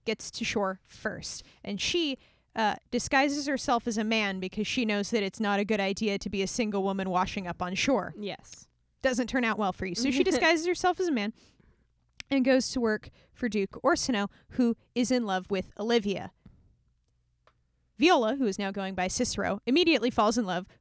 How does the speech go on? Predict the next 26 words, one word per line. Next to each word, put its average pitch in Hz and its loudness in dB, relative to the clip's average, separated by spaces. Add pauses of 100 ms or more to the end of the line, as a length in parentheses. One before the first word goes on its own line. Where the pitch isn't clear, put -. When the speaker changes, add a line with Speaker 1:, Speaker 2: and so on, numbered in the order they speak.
Speaker 1:
with 208 0
Duke 180 -4
Orsino. 240 2
Speaker 2:
Yeah. 214 0 (120)
Speaker 1:
Duke 240 0
Orsino, 277 4
who 208 0
has 190 -2
hired 320 4 (200)
Cicero, 190 0 (180)
secretly - -6
Viola, 175 -2 (140)
to 226 -6
Speaker 2:
Uh-huh. 240 2
Speaker 1:
go 240 8
woo 349 6 (360)
Olivia 247 4
for 392 4
him, 202 2 (340)
Speaker 2:
<laughs> - -8
Speaker 1:
uh, 226 2 (520)
does, 220 4 (720)
to 302 8
her 269 6
great 214 2
discomfort. 220 -2